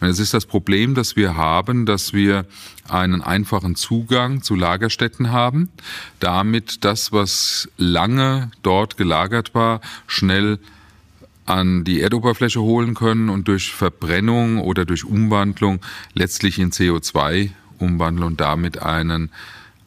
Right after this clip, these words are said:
Anstieg in der Atmosphäre erreichen. Die Defossilisierung ist das Wort, das ich präferiere,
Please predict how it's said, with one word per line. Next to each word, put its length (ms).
Anstieg 540
in 100
der 120
Atmosphäre 920
erreichen. 580
Die 180
Defossilisierung 1400
ist 380
das 260
Wort, 400
das 160
ich 500
präferiere, 880